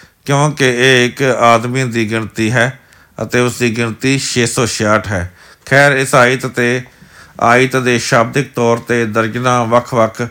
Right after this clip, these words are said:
ਵਿਆਖਣਾ, ਵਿਆਖਿਆਵਾਂ ਹਨ ਅਤੇ ਕੋਈ ਅਸਲ ਸਹਿਮਤੀ ਨਹੀਂ ਹੈ।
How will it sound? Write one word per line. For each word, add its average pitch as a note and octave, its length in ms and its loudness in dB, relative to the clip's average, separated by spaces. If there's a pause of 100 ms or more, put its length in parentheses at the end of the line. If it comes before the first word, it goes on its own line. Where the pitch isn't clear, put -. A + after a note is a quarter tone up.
(460)
ਵਿਆਖਣਾ, A#2 540 0
ਵਿਆਖਿਆਵਾਂ A#2+ 680 0
ਹਨ C3 300 0 (920)
ਅਤੇ B2 300 0
ਕੋਈ C#3 460 2
ਅਸਲ B2+ 240 -2
ਸਹਿਮਤੀ C3 540 0
ਨਹੀਂ A2 320 -4
ਹੈ। G2 360 -4